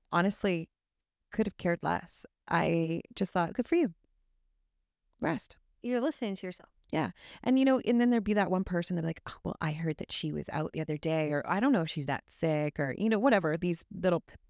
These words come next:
Speaker 1: p-, p-, you know, in your ear. And I, uh, so who cares?
Speaker 2: But maybe this is the one thing on, you know, personal health days. Sometimes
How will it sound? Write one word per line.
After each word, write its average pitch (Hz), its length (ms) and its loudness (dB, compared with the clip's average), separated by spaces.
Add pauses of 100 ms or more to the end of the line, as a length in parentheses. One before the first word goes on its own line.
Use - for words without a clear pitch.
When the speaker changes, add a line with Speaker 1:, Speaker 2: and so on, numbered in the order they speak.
Speaker 1:
p-, 190 160 0
p-, 165 220 -2 (100)
you 180 120 2
know, 160 200 2
in 175 180 0
your 170 100 2
ear. 170 400 2 (920)
And 240 400 2 (240)
I, 202 180 2 (200)
uh, - 60 -18 (840)
so 214 200 0
who 254 80 0
cares? 285 400 -8 (180)
Speaker 2:
But 277 120 -2
maybe 269 440 0 (760)
this 254 140 -10
is 320 100 -12
the 277 120 -2
one 214 260 0
thing 185 260 -10 (960)
on, 196 140 2
you 185 80 0
know, 170 140 0
personal 180 520 -2
health 165 320 -4
days. 202 520 0 (340)
Sometimes 208 640 -2